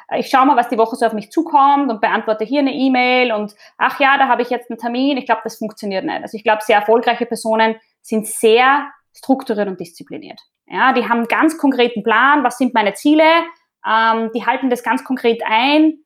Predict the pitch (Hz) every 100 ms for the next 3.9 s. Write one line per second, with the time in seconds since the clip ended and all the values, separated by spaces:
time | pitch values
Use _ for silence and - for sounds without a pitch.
0 | _ - 202 240 247 240 247 285 269 233
1 | 226 - 240 269 269 220 233 214 240 262
2 | 269 220 208 208 214 262 247 220 220 202
3 | 202 196 220 196 190 180 160 135